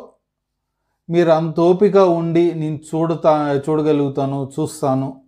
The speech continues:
అని అనుకుంటే మీరు చూడొచ్చు. ఈ సినిమా ఎందుకు చూడాలి అంటే మట్టుకు ఫస్ట్ పాయింట్ సినిమాటోగ్రఫీ. సంపి పెట్టుంటాడు సినిమాటోగ్రఫీ. అద్భుతమైన ఫస్ట్ షాట్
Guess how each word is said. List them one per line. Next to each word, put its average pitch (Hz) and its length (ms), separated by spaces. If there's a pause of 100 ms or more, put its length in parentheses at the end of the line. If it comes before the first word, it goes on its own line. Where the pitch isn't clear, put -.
(180)
అని 156 140
అనుకుంటే 143 420
మీరు 156 200
చూడొచ్చు. 123 580 (1300)
ఈ 185 80
సినిమా 233 340
ఎందుకు 190 360 (100)
చూడాలి 156 380
అంటే 131 220
మట్టుకు 131 440 (220)
ఫస్ట్ 160 400
పాయింట్ 131 360 (240)
సినిమాటోగ్రఫీ. 123 800 (140)
సంపి 190 680
పెట్టుంటాడు 139 580
సినిమాటోగ్రఫీ. 139 800
అద్భుతమైన 156 920
ఫస్ట్ - 680
షాట్ - 540